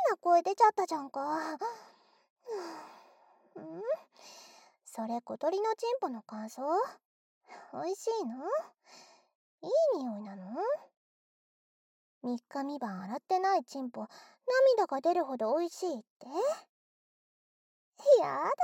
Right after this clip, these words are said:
小鳥怖い。こいつ変態だよ。洗ってないチンポが美味し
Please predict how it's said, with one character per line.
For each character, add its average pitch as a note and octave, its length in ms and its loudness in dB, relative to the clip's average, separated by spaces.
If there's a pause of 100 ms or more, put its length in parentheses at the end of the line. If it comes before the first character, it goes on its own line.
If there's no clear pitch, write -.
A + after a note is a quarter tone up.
(760)
小 G#4+ 260 4
鳥 G4+ 240 6 (1800)
怖 G#3 260 -6
い。 - 0 -
こ D#4 60 -2
い F4 60 -6
つ - 120 -10
変 A3 160 -10
態 E4 80 -6 (520)
だ F#4+ 60 2 (320)
よ。 E4 60 -2 (300)
洗 C4 160 -8
っ B3 40 -6
て A4+ 360 0
な A#4+ 200 0
い E4 40 -4
チ E4 180 -6
ン E4 80 -6
ポ C4+ 100 -4
が A#3+ 120 -10 (100)
美 - 80 2
味 A#4+ 40 -2
し - 80 -10